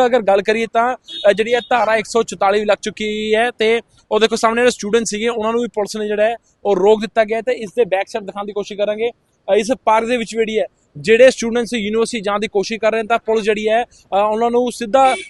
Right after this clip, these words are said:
ਧੱਕੇ ਨਾਲ ਜਿਹੜੀ ਹੈ ਗੱਡੀਆਂ ਬੱਸਾਂ ਵਿੱਚ ਬਿਠਾ ਰਹੀ ਹੈ। ਅ, ਵੱਡੀ ਸੰਖਿਆ ਦੇਖ ਸਕਦੇ ਹੋ ਪੁਲਿਸ ਵੱਲ ਜਿਹੜੀ ਹੈ ਉਹ ਵੀ ਤੈਨਾਤ ਕੀਤੀ ਗਈ ਹੈ। ਤਾਂ ਯੂਨੀਵਰਸਿਟੀ ਦੇ ਵਿੱਚ ਅਗਰ ਗੱਲ ਕਰੀਏ ਤਾਂ ਅੱਜ, ਅ, ਜੋ ਐਲਾਨ ਕੀਤਾ ਗਿਆ ਦਸ ਤਰੀਕ ਨੂੰ ਜੋ ਯੂਨੀਵਰਸਿਟੀ ਦੇ ਬੱਚਿਆਂ ਵੱਲੋਂ, ਅ,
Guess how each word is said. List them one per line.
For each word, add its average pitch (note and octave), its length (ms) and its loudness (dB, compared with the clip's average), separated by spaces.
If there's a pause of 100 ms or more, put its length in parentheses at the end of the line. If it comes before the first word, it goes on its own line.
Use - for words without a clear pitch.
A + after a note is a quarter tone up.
ਧੱਕੇ A#3 240 0
ਨਾਲ A#3 240 2
ਜਿਹੜੀ A3+ 220 2
ਹੈ A#3 40 6
ਗੱਡੀਆਂ G#3 420 -2
ਬੱਸਾਂ G#3+ 220 -6
ਵਿੱਚ G#3 140 -4
ਬਿਠਾ F#3+ 280 0
ਰਹੀ G#3+ 200 0
ਹੈ। A#3 120 4
ਅ, - 400 -2
ਵੱਡੀ G#3+ 220 2
ਸੰਖਿਆ A3+ 360 2
ਦੇਖ G#3+ 140 2
ਸਕਦੇ A3 180 -2
ਹੋ A#3 40 2
ਪੁਲਿਸ G#3+ 320 -2
ਵੱਲ G#3 140 0
ਜਿਹੜੀ G#3 160 -2
ਹੈ G#3+ 40 4
ਉਹ G#3+ 60 2
ਵੀ A3+ 80 -4
ਤੈਨਾਤ G3+ 340 -2
ਕੀਤੀ G#3+ 240 -8
ਗਈ G#3 200 0
ਹੈ। A3+ 100 0 (360)
ਤਾਂ A#3+ 180 4
ਯੂਨੀਵਰਸਿਟੀ A#3+ 480 -4
ਦੇ B3+ 120 -2
ਵਿੱਚ A#3 240 -6
ਅਗਰ A3+ 180 -4
ਗੱਲ G#3 160 0
ਕਰੀਏ A3 260 -4
ਤਾਂ B3+ 240 -2
ਅੱਜ, G#3 160 -4
ਅ, A#3 760 2
ਜੋ B3 240 4
ਐਲਾਨ A3 280 0
ਕੀਤਾ A3 200 -10
ਗਿਆ A3 100 -2
ਦਸ G3+ 240 0
ਤਰੀਕ A3 240 -6
ਨੂੰ A3 120 -8
ਜੋ A3+ 100 -4
ਯੂਨੀਵਰਸਿਟੀ A3 440 -6
ਦੇ A3+ 80 0
ਬੱਚਿਆਂ G#3 320 -4
ਵੱਲੋਂ, A3 280 -4
ਅ, A3 640 6